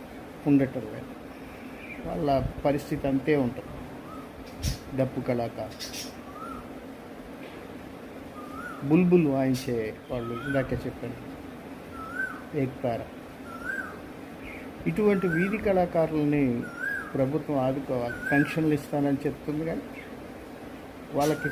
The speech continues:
పెన్షన్లు ఇస్తున్నటువంటి పరిస్థితి ఉండదు. కళాకారుల పెన్షన్లు కూడా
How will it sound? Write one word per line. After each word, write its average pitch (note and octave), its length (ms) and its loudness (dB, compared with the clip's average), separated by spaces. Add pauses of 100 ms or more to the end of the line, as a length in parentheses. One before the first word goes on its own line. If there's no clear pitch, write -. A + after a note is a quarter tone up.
పెన్షన్లు C#3 440 6
ఇస్తున్నటువంటి B2 640 0 (100)
పరిస్థితి A#2 460 -4
ఉండదు. A2 220 -8 (160)
కళాకారుల C#3 560 2 (100)
పెన్షన్లు C3+ 480 4
కూడా C3+ 240 2